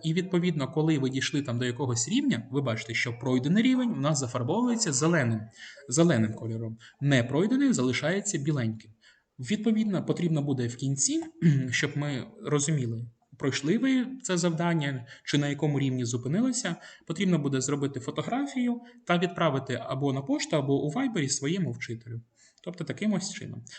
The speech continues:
Тобто для себе ви сьогодні вже вперше програмуєте. Тому читаємо уважно завдання.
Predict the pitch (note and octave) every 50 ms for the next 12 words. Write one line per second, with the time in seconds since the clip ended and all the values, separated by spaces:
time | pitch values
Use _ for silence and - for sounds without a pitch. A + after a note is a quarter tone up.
0 | - - _ - - D4 D4 D4 A#3+ C4 C4 B3+ - D4+ D#4 D4 D4+ C4 E3 G3
1 | C#4 C#4 - B3+ A3+ A#3+ A3+ A3 G#3+ F3 C#3 D3 C3+ - - G#3 B3+ C4+ - -
2 | A3 - - - A#3+ B3+ - E3+ D#3 C3+ B2+ B2 B2+ C3+ C3 B2+ - A#2+ B2+ -
3 | _ _ _ _ - - G3+ G#3 F#3+ D#3 - - F3+ - F#3+ F#3+ F#3 F3 E3 D3+
4 | D3+ D3+ D3 D3 C3+ C3+ - C3 B2 A#2+ C3 A#2+ A#2+ A#2 B2 C3+ D#3+ G3+ A#3 B3+
5 | C4 -